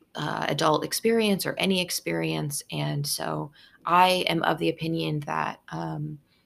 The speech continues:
while we might think of that as mostly psychological and in the realm of just the mental, um, I believe and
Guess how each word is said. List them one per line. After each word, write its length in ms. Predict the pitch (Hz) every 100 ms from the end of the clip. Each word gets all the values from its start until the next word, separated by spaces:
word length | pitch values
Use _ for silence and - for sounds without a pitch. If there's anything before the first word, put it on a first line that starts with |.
| _
while 260 | 175 165
we 100 | 175
might 280 | 170 175 -
think 180 | - 175
of 120 | 175
that 220 | 160 160 -
as 180 | 147
mostly 320 | 170 190 - 180
psychological 1000 | 175 165 160 156 147 156 - - 78 -
and 120 | -
in 200 | - -
the 100 | -
realm 480 | 151 76 76 76 160 -
of 520 | - 78 76 73 - _ _ - - _ _ _ _ _
just 340 | 160 151 -
the 100 | 151
mental, 680 | 147 185 214 208 160 147 151 -
um, 320 | 147 151 -
I 160 | - 160
believe 640 | 160 160 165 156 151 147 156
and 420 | 156 156 147